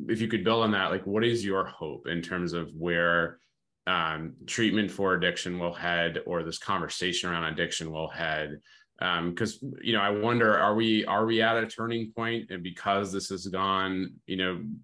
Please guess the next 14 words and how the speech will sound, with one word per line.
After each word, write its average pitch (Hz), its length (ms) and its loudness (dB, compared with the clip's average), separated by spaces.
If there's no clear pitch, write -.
especially 101 340 0
opiate 92 320 2
addiction 92 320 -2
has 90 60 -6
gone 85 180 -2
so 92 380 -2
far 87 200 0
out 85 140 2
of 85 100 -4
control, 90 600 0
affected 87 380 -6
so 90 120 -4
many 85 200 -2
families, 85 680 -4